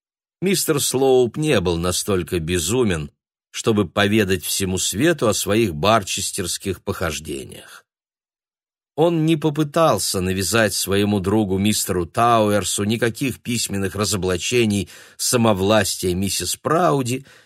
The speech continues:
или глупости ее супруга. Он понимал, что для него полезнее будет вообще никак не упоминать о своем пребывании в кафедральном городе.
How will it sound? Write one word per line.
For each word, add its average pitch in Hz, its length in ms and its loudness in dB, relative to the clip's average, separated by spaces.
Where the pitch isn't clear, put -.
или 180 200 2
глупости 139 680 0
ее 95 260 0
супруга. 73 640 -6
Он 165 220 2
понимал, 170 580 2
что - 280 -4
для 85 200 -4
него 85 500 -2
полезнее 147 600 0
будет 147 320 0
вообще 175 640 0
никак 92 500 0
не 98 120 0
упоминать 95 640 -2
о 98 40 -2
своем 95 460 0
пребывании 87 800 -2
в - 140 -12
кафедральном 82 800 -2
городе. 78 480 -4